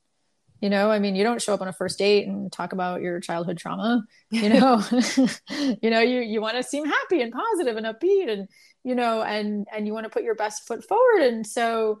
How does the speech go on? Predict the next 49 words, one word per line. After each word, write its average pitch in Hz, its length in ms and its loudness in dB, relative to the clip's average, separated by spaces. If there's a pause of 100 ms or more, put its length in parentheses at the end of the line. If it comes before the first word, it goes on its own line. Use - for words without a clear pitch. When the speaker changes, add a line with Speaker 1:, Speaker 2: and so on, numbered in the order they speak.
(340)
Speaker 1:
um, 214 360 -4
as 240 240 0
you 254 60 -4
get 240 140 0
to - 80 -8
know 269 200 0
someone, 226 260 -4
that's 240 200 -8
why 240 120 0
I 226 40 -2
never 208 220 -4
recommend 202 460 -6
that 190 80 -10
people 196 200 -2
get 196 180 -2
married 190 420 0
until 190 360 -4
they've 185 140 -2
been 190 140 -4
together 185 380 -4
for 185 160 -6
at 175 80 -6
least 196 200 -4
six 185 200 -6
months. 202 520 -8 (460)
Um, 180 520 -4 (260)
you 190 80 -2
know, 180 340 -2 (240)
because, 190 640 0 (140)
uh, 165 80 -10
to 208 160 -6
be 180 100 0
honest, 208 240 0
I've 185 80 -2
never 190 220 2
met 180 180 -2
anybody 175 440 0
that's 170 260 -6
gotten 180 300 -4
married, 175 440 -2
like, 165 280 -4
right 170 200 0
away 175 240 -2
and 170 100 -6
had 185 100 -8
it 160 60 -10
work 175 200 -8
out, 233 440 0
because, 180 560 -4